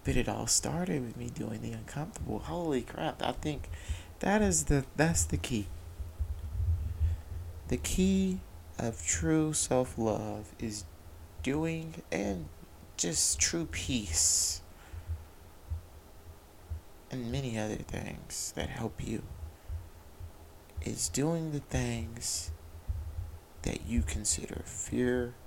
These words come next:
fearful or scary or uncomfortable. And I'm not talking about things that hurt you, but things that can help you.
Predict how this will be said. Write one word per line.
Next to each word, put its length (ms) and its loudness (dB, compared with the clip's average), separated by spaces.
fearful 680 4
or 140 -2
scary 680 6
or 80 2
uncomfortable. 1000 -2
And 80 -4
I'm 120 -8
not 160 -4
talking 260 0
about 220 -4
things 300 -2
that 120 -4
hurt 340 2
you, 240 0
but 140 0
things 340 2
that 140 0
can 120 -8
help 440 -2
you. 220 0